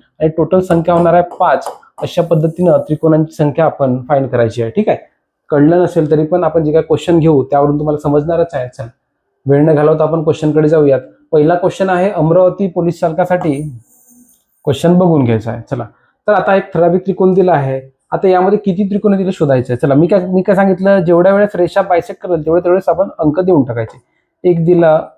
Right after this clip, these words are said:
दोन दिलं, तीन दिलं, ठीक आहे. ते दिल्यानंतर सगळ्यांची ॲडिशन करून घ्यायची आहे.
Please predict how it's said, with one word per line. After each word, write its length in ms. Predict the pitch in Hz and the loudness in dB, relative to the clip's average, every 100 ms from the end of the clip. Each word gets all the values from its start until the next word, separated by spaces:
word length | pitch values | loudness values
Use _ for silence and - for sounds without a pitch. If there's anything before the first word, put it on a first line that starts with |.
| - | -14
दोन 360 | 151 151 170 165 | -6 -2 0 2
दिलं, 200 | 147 175 | 0 0
तीन 320 | - 185 139 | -2 0 2
दिलं, 180 | 117 113 | 0 -2
ठीक 200 | 214 247 | 0 0
आहे. 300 | 131 - _ _ _ _ _ _ _ - _ - | 0 -4 _ _ _ _ _ _ _ -20 _ 0
ते 80 | 202 | 2
दिल्यानंतर 680 | 180 190 202 196 196 147 | 4 4 4 2 2 2
सगळ्यांची 600 | 143 165 147 170 175 202 | 2 0 2 2 0 -2
ॲडिशन 400 | 220 151 156 160 | 0 0 0 0
करून 240 | 151 143 147 | 0 0 0
घ्यायची 340 | 127 120 123 | 0 -2 -4
आहे. 260 | 120 127 | -6 -8